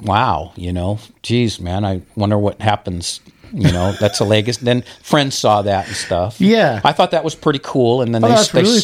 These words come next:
Speaker 1: they,
Speaker 2: cool.
Speaker 1: they, they sent me a little copy of it. And,
Speaker 2: Yeah.
Speaker 1: you know, but that was sort of like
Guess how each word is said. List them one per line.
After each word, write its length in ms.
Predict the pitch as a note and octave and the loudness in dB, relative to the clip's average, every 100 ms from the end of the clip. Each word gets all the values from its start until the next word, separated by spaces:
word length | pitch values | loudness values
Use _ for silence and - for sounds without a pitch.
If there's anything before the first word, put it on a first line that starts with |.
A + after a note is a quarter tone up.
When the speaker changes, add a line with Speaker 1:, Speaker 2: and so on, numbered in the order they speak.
| - | 2
Speaker 1:
they, 100 | C#3 | 2
Speaker 2:
cool. 120 | A#2+ | 2
Speaker 1:
they, 160 | C3 C3 | 0 -2
they 220 | - C#3 | -2 -2
sent 220 | - B2 | 0 -2
me 80 | B2 | 0
a 60 | B2 | 0
little 160 | A#2 | 0
copy 460 | A2 A2+ A2 A#2 A2 | 2 2 2 0 -2
of 180 | G#2 G#2+ | 0 -2
it. 120 | A#2 | 2
And, 80 | D3+ | 4
Speaker 2:
Yeah. 280 | D3+ A#2+ G#2 - - - | 4 0 -6 -14 -18 -14
Speaker 1:
you 160 | - A2 | -2 2
know, 180 | G2+ G2+ | 2 2
but 180 | A2+ - | 0 0
that 160 | - | 0
was 100 | - - | 0 2
sort 200 | G3 F3 | 2 4
of 80 | D3+ | 4
like 260 | C#3 C3 | 2 0